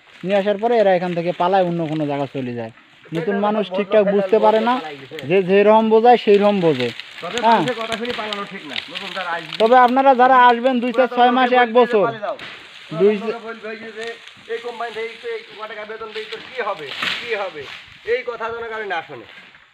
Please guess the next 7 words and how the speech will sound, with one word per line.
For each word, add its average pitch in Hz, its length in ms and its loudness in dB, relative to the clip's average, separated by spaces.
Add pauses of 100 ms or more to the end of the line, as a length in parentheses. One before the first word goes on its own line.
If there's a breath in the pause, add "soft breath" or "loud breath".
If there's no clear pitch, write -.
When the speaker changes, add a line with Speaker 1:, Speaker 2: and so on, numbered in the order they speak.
(420)
Speaker 2:
যে 190 260 -8
এসে 220 340 -14 (140)
বারো 175 220 -4
চোদ্দশো 165 300 -14
টাকা 160 200 -8
বেতন 156 380 -12
পাবে। 156 340 -8